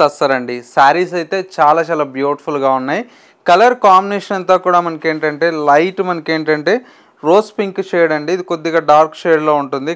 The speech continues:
కలర్ అయితే చాలా బాగుంటుంది. మనకు కాపర్ షేడ్ ఎలా ఉంటుందో ఆ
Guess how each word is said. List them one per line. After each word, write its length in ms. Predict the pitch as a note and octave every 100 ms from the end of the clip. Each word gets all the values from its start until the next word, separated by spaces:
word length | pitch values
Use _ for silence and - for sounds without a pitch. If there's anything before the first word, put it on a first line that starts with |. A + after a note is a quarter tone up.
| -
కలర్ 260 | D3 D3+ D3+
అయితే 180 | D3 F3+ F3+
చాలా 240 | D3+ D3 D3+
బాగుంటుంది. 500 | D3 C#3 C3 B2+ D#3 B3+ _ _ _
మనకు 240 | E3 F#3 A3 G3+ F3+
కాపర్ 340 | F#3 F#3+ G#3
షేడ్ 200 | A3 G3+ F#3+
ఎలా 140 | F#3 F3+
ఉంటుందో 320 | E3+ E3+ F#3 -
ఆ 20 | D#3